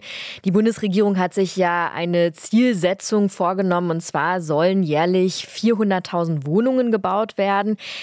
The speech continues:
Bezahlbarer Wohnraum in Deutschland ist knapp, also Wohnungen werden gebraucht. Laut Hans-Böckler-Stiftung von Ende letzten Jahres würden in den deutschen Großstädten rund eins Komma neun Millionen günstige Wohnungen fehlen.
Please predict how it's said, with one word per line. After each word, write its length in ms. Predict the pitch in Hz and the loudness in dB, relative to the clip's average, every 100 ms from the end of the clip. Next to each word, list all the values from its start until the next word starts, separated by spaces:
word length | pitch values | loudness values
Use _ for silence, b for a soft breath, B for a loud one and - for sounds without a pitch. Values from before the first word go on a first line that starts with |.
| B - | B -8
Bezahlbarer 640 | 160 170 180 190 185 180 | -2 -2 0 0 0 -2
Wohnraum 460 | 165 190 190 180 180 | 0 0 2 0 0
in 320 | 175 170 160 | -2 -2 -2
Deutschland 500 | 147 151 - 180 170 | -2 -2 -2 -4 -4
ist 240 | - 160 | -4 -6
knapp, 320 | - 160 185 - | -6 -4 -2 -2
also 300 | 160 160 147 | -2 -2 0
Wohnungen 480 | 180 185 180 160 | 2 4 2 2
werden 260 | 147 156 175 | 0 0 -2
gebraucht. 720 | 160 151 117 139 226 - - - | -4 -4 -4 -2 -2 -4 -12 -4
Laut 340 | 170 170 - | -2 -2 -4
Hans-Böckler-Stiftung 1200 | 165 156 165 196 180 - 185 - 180 175 170 170 - | -6 -2 -4 0 -2 -2 -6 -2 -2 0 -2 -4 -8
von 540 | - 165 165 165 160 | -4 -2 -2 -2 -2
Ende 260 | - 175 185 | -2 0 0
letzten 420 | 160 170 - 175 | 0 -2 -2 -4
Jahres 420 | 139 147 196 - | -2 -2 -2 -2
würden 400 | 165 175 180 175 | -2 0 0 0
in 180 | - 170 | -2 -2
den 180 | 170 165 | -2 0
deutschen 400 | 147 180 - 170 | 0 0 -2 -2
Großstädten 500 | 160 190 - 160 156 | 0 0 0 -2 -2
rund 200 | 165 - | -4 -4
eins 400 | - 160 220 - | -4 0 0 -2
Komma 380 | - 180 180 170 | -4 -2 -2 -2
neun 340 | 156 147 208 | -2 0 2
Millionen 460 | 196 175 160 175 175 | 2 2 2 2 2
günstige 480 | 165 185 185 165 147 | 0 -2 -2 -4 -2
Wohnungen 440 | 151 202 208 202 | 0 2 2 2
fehlen. 300 | 196 190 190 | 0 0 0